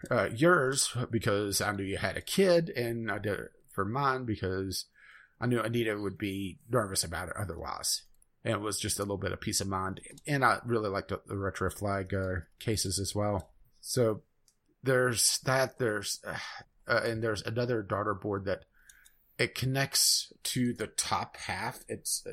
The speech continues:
you know how the N E S puts together, uh, to, uh, bottom half of the top half. And that is connecting into the drive bay that the cartridge fits into.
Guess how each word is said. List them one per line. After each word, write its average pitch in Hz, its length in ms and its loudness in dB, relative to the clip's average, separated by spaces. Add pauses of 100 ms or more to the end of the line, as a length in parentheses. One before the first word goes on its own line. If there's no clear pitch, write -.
you 127 100 -2
know 113 80 4
how 110 140 -2
the 95 200 -6
N 104 120 -10
E 101 100 -10
S 92 140 -4
puts - 180 -6
together, 101 580 -2 (280)
uh, - 140 -4 (120)
to, - 160 -12
uh, 92 140 -4 (160)
bottom 98 220 -2
half 101 120 -8
of - 80 -16
the 80 60 -16
top - 320 -2
half. 117 160 -8 (800)
And 120 100 -4
that 127 180 2
is 123 140 0
connecting 113 480 -4
into 110 680 -4 (600)
the 104 540 -6
drive 120 400 4
bay 98 220 -4
that 95 280 -6
the 104 100 -4
cartridge 110 440 0
fits - 320 -4
into. 82 420 -6